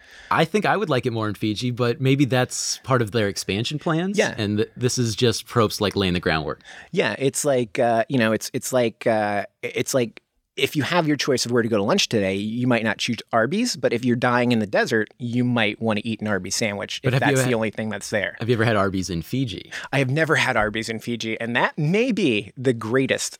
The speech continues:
Speaker 2: Survivor reward in history. Stay tuned for it in season forty.
Speaker 1: Oh my God.
Speaker 2: <laughs> Roast beef for everybody.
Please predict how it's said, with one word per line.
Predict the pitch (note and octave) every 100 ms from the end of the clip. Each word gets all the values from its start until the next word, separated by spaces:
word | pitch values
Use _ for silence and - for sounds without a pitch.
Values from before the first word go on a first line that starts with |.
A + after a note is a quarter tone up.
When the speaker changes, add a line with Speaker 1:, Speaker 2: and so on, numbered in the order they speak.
| -
Speaker 2:
Survivor | - A2 A2 G2+ G2+
reward | G#2 G2+ G#2 F#2+ G2+
in | A2+ G2
history. | G#2 - G#2 G2+
Stay | - C#3 C3+
tuned | D3+ C3
for | - A#2
it |
in | A2+
season | - A#2 G#2+
forty. | - G2+ F#2+
Speaker 1:
Oh | E2+
my | D2
God. | E2+ C#2+ C#2+ - -
Speaker 2:
<laughs> | - C#3+
Roast | E3+ - -
beef | E3+ -
for | - B2
everybody. | A#2 B2 A2+ A2